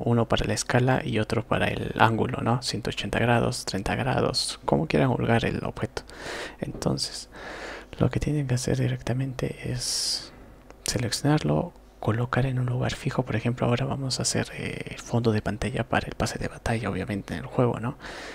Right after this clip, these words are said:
Entonces lo vamos a poner arriba, como pueden ver ahí arriba lo vamos a poner. Y justamente tienen que darse cuenta de la línea azul.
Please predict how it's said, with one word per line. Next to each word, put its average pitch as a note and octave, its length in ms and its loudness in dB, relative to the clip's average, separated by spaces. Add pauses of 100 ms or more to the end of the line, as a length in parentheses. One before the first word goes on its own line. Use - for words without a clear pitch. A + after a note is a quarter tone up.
(160)
Entonces B2 300 4
lo A2 60 4
vamos B2+ 180 4
a - 60 -4
poner A2 260 0
arriba, C#3 520 0 (140)
como C3+ 220 -6
pueden A2 260 -4
ver A2+ 200 0
ahí A#2 180 -2
arriba B2 360 0
lo A2 120 0
vamos - 220 -12
a B2+ 60 -12
poner. - 360 -6 (1080)
Y D3 300 6 (560)
justamente B2+ 560 2
tienen B2+ 240 4
que - 100 0
darse - 260 -2
cuenta A#2+ 280 2
de A2+ 120 4
la G#2 100 2
línea A2+ 300 0
azul. A#2 340 2